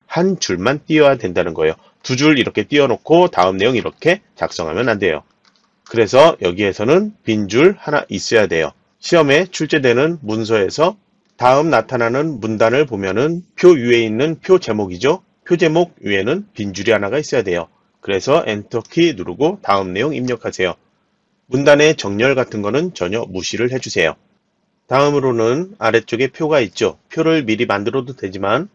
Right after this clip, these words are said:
저희는 일반 텍스트만 입력하도록 할게요. 엔터키 눌러서 다음 줄, 표가 만들어질 줄이에요.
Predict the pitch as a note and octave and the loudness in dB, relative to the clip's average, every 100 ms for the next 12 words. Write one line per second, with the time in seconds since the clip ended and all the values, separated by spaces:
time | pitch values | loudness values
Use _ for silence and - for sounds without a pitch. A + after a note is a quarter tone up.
0 | _ _ _ - G2 F#2+ C3+ E3+ G2 F#2+ | _ _ _ -4 -2 0 -2 -2 -6 -4
1 | G#2+ G2+ E3+ - - C3 C#3 D3 G#2+ F#2+ | -4 -4 -10 -10 -12 -2 -2 -2 -4 -6
2 | F2 F#2 G2 - A#2+ A2+ G2+ - _ _ | -8 -10 -12 -10 -8 -2 -2 -2 _ _
3 | _ - A#2 - C3+ - - D#3+ C#3+ F#2+ | _ -6 -6 -2 -4 -2 0 0 0 -4
4 | F2 E2+ A#2 F3 G#3 - G#2+ A2 - F#2 | -4 -2 0 0 -4 0 0 0 -4 -8
5 | D2 _ _ D#3 D#3 A2+ F#2+ G2+ F#2+ A2 | -8 _ _ -2 0 2 0 0 0 0
6 | D#3 - G2+ F#2+ E2+ A2 F#3 | -2 -6 -4 0 2 2 0